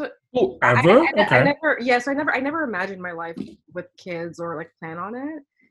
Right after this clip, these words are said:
Speaker 2: So I never think about it, like, it doesn't cross my mind. And when I was with her last week and,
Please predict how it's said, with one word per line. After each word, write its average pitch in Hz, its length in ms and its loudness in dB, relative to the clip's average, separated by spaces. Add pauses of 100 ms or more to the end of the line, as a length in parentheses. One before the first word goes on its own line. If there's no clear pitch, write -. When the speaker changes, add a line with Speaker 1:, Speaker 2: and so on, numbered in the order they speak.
Speaker 2:
So 277 120 -2
I 285 40 4
never 311 180 -2
think 339 240 -6
about 156 220 -4
it, 151 80 -8
like, 170 140 -10
it 175 40 -14
doesn't 196 220 -12
cross 180 220 -12
my 165 80 -10
mind. 185 520 -8
And 185 320 -12
when 208 160 -14
I 269 60 -6
was 240 260 -10
with 180 160 -12 (140)
her 170 500 -8
last 175 340 -12
week 285 280 -10
and, 175 240 -12